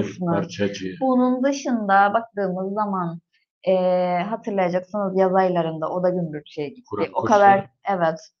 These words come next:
Speaker 1: e, böyle sizinle telepatik bir
Speaker 2: E, e,
Speaker 1: anlaşma şeyimiz var
Speaker 2: e,
Speaker 1: her zaman.
Speaker 2: zamanlardır program
Speaker 1: Evet,
Speaker 2: yaparız.
Speaker 1: aynen
Speaker 2: Birbirimizi de
Speaker 1: öyle.
Speaker 2: tanıdığımız için iyi. E,
Speaker 1: Aynen.
Speaker 2: anlaşırız, evet. Buyurun.
Speaker 1: Eğitim Bakanlığı,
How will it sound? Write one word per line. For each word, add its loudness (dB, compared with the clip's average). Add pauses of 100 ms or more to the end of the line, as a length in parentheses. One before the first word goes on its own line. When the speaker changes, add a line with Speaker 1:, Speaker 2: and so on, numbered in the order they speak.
(200)
Speaker 1:
e, -20
böyle 4
sizinle 0
telepatik 4
bir 4
Speaker 2:
E, 6
e, 4
Speaker 1:
anlaşma 2
şeyimiz 2
var 0
Speaker 2:
e, 4 (100)
Speaker 1:
her 8
zaman. 4
Speaker 2:
zamanlardır 4
program 4
Speaker 1:
Evet, 8 (180)
Speaker 2:
yaparız. 4
Speaker 1:
aynen 4
Speaker 2:
Birbirimizi 2 (100)
de 4
Speaker 1:
öyle. 4 (100)
Speaker 2:
tanıdığımız -2
için -10
iyi. 0
E, -2 (420)
Speaker 1:
Aynen. 2
Speaker 2:
anlaşırız, 2
evet. 4 (160)
Buyurun. 6
Speaker 1:
Eğitim -6
Bakanlığı, -4